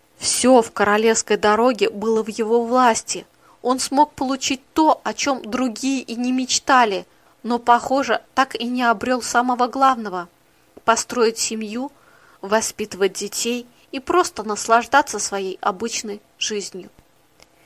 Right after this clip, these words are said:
«Верса!» «Жду ваших приказаний. Скажи мне честно – я нормальный человек?» Искусственный интеллект тут же среагировал. «Да!»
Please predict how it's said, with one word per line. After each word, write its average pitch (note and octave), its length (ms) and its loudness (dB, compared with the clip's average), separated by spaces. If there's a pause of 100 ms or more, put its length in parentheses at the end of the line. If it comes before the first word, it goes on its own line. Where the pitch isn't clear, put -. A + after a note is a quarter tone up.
(200)
«Верса!» A3+ 680 4 (1300)
«Жду B3 320 0
ваших E4 360 4
приказаний. E4 840 4 (600)
Скажи C#4+ 480 0
мне G4+ 220 2
честно – A3 560 -2 (720)
я A#3+ 220 2
нормальный F4+ 560 4
человек?» A3+ 640 -4 (1400)
Искусственный G3 840 -4
интеллект F#3+ 640 -2
тут F#3 180 -4
же F3+ 140 -4
среагировал. G#3 800 2 (480)
«Да!» C#4 560 8